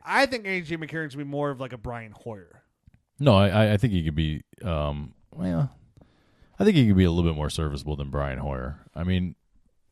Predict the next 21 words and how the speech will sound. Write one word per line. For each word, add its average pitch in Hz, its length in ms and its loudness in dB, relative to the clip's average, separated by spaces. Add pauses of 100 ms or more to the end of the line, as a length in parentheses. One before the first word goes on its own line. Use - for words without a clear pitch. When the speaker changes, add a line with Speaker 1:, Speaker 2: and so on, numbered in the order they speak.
(520)
Speaker 2:
just 107 380 0
ba-, 87 260 4
<laughs> - 120 -18
just - 420 -2
based 85 240 -6
on 67 140 -6
Brian 62 260 -6
Hoyer 71 220 -4
not, 73 240 -8
never 85 260 -2
being 73 220 -6
able 71 140 -6
to 71 60 -8
make 69 160 -8
it 76 80 -10
through, 73 180 -6
like, 69 240 -8 (300)
a 92 80 0
three-game 76 460 0
stretch 73 320 -4
without 69 240 -6